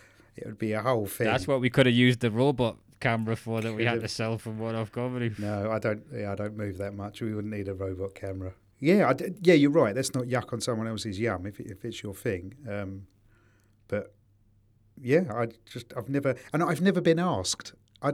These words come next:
Speaker 1: I think I'd like to be asked. Just wouldn't you, from a flattery <laughs> thing? It's like, I'm not ready.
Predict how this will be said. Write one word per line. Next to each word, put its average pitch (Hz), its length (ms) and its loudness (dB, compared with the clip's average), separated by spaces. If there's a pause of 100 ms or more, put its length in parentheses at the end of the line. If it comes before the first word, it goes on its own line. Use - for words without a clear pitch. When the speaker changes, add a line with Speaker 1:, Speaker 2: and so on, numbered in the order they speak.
(100)
Speaker 1:
I 170 80 2
think 240 200 0
I'd 156 120 2
like 185 260 2
to 160 100 -4
be 139 200 0
asked. 98 500 -4 (2000)
Just 202 240 0
wouldn't 240 200 4
you, 190 160 4
from 180 200 2
a 175 60 2
flattery 127 440 0
<laughs> - 20 -4
thing? 85 240 -10 (880)
It's 170 140 0
like, - 100 2
I'm 202 140 4
not 196 160 2
ready. 120 320 4